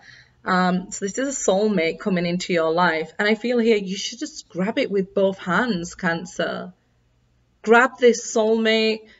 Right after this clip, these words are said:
make new memories of love, enjoy old memories of love. Love is a wonderful energy. Um, I feel like, yeah, grab it with both hands. Hold on tight. Um,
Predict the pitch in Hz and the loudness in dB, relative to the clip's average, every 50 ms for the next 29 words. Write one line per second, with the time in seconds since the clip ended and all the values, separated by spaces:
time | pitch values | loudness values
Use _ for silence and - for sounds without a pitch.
0 | _ _ 190 220 285 302 - - 208 220 233 233 226 220 214 214 214 214 208 208 | _ _ 2 2 2 2 0 0 2 2 2 4 2 2 2 2 2 2 2 2
1 | 214 214 202 208 202 202 196 202 196 190 - - 226 220 185 240 240 240 220 - | 2 -2 -2 0 0 2 2 2 2 0 0 -2 0 2 2 4 4 4 2 2
2 | 196 214 208 208 208 208 196 185 185 190 185 190 196 - 180 185 190 190 185 180 | 2 2 2 2 0 0 -2 0 0 0 0 0 0 -2 -2 -2 0 0 2 2
3 | 180 180 - - 185 196 220 226 240 254 247 226 - - _ - 220 214 202 220 | 2 0 -2 -4 0 0 0 0 0 -4 -4 -4 -8 -14 _ -2 0 0 2 0
4 | 233 233 220 220 196 - - 185 185 185 180 185 190 208 208 175 - - - 170 | 0 0 -2 -4 -6 -2 -2 -2 -2 0 0 0 0 0 0 -4 -6 -4 -6 -4
5 | 135 131 - - - - - - - - - - _ _ 196 190 190 185 185 185 | -4 -4 -4 -8 -12 -16 -20 -18 -20 -20 -20 -20 _ _ -2 0 2 2 0 0
6 | 185 180 - - - 202 - - 277 285 285 285 277 269 269 254 - - _ _ | -2 -4 -6 -8 -10 -10 -4 -2 -2 0 0 0 0 -2 -2 -4 -6 -14 _ _
7 | - - - _ _ - _ _ - _ - - _ _ 196 226 233 233 220 202 | -20 -20 -20 _ _ -20 _ _ -20 _ -20 -20 _ _ 0 2 4 4 4 2
8 | - 226 240 247 294 - 233 247 247 - - 214 214 226 220 - 220 208 220 208 | 2 -2 0 0 -2 -2 -2 -2 -4 -2 0 0 0 0 0 0 0 0 0 0
9 | 180 - 240 - 196 - - - - - _ - - - _ _ - - _ _ | -2 -4 -6 -10 -12 -12 -16 -18 -20 -16 _ -16 -16 -16 _ _ -14 -14 _ _
10 | - - _ - _ - - - - 196 208 269 294 311 294 254 220 - 208 240 | -20 -20 _ -16 _ -16 -16 -10 -4 -2 -2 0 0 -2 -4 -4 -4 -6 -6 -6
11 | 311 311 226 160 170 175 190 - 185 190 - _ _ _ _ _ _ _ _ _ | -4 -2 -2 -2 -2 -4 -6 -10 -12 -14 -14 _ _ _ _ _ _ _ _ _
12 | _ _ - 220 208 208 208 202 202 208 208 208 214 - | _ _ 0 2 4 4 4 2 2 0 -2 -4 -6 -12